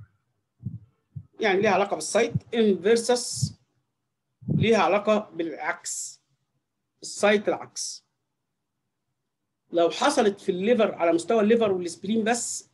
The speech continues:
اسمها سايتس انفيرسس فقط. لو حصلت على مستوى اللنج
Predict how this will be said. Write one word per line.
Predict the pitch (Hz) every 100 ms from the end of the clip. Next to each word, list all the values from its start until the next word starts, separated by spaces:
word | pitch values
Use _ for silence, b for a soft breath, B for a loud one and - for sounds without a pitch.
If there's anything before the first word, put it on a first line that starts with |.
| _
اسمها | - 190 208
سايتس | 196 214 214 196 156
انفيرسس | 160 226 220 233 - - _ _ _
فقط. | - 175 165 160 - _ - _ - - - - - _ _ _ _ _ _ _
لو | - 135
حصلت | 214 226 180 165
على | 156
مستوى | 151 - 208 196 156 -
اللنج | 143 147 147 180 214 214 185 160 139